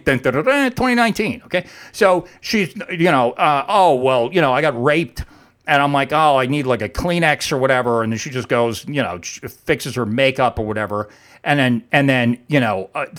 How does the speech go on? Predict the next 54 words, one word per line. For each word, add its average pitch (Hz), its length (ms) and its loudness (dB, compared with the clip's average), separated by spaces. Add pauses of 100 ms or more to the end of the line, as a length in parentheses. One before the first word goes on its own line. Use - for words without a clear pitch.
(160)
twenty, 196 400 2
thirty 175 420 0
years 175 320 2
goes 107 260 -2
by, 104 380 0 (300)
and 151 160 2
then 151 100 2
he 151 80 0
becomes 143 420 -2
president 180 420 0
of 156 40 0
the 156 60 -2
United 127 260 0
States, 175 320 -2
and 143 160 -2
she's 127 240 -4
still 233 440 2
not, 123 200 -4
you 139 140 0
know, 113 100 2
she's 165 180 -6
not 170 240 2
like, 127 220 0
"Hey, 180 320 0
oh 139 80 2
my 131 160 2
God, 156 440 2 (180)
the, 135 100 -4
the 120 160 -2
president 160 580 0
raped 196 320 0
me." 85 200 -6 (380)
It's 175 260 0
not 269 220 2
until 208 280 2
she 160 200 -4
publishes 170 880 -2
a 127 120 4
book 120 580 0
and 120 160 0
she's 135 260 -4
like, 143 240 0
"Oh, 190 220 4
well, 135 120 0
go 185 220 2
buy 160 240 0
my 139 180 2
book 202 360 0
and 123 100 -4
you 123 60 -4
can 127 120 -6
hear 170 280 -2
about 131 300 2
how 123 200 -2